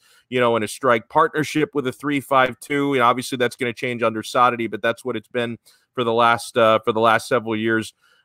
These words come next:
um, u-, under, uh, under Inzaghi.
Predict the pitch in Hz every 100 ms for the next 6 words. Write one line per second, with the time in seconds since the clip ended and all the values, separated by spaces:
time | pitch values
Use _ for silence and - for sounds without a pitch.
0 | - 101 98 95 101 117 - 117 113 107
1 | 107 101 101 - 117 113 107 107 107 127
2 | 143 143 110 107